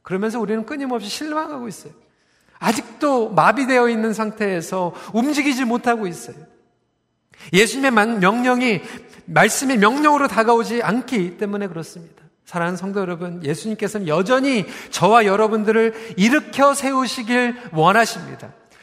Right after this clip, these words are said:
여러분의 가정을 일으켜 세우시길 원하시고,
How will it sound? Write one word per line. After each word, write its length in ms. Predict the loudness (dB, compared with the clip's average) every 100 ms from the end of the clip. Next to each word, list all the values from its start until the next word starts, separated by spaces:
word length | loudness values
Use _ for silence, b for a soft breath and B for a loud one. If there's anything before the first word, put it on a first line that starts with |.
| B B
여러분의 360 | 4 4 4 2
가정을 440 | 2 2 4 4
일으켜 380 | 4 2 2 0
세우시길 520 | 2 0 0 -2 -4
원하시고, 680 | 0 2 2 0 -2 0 0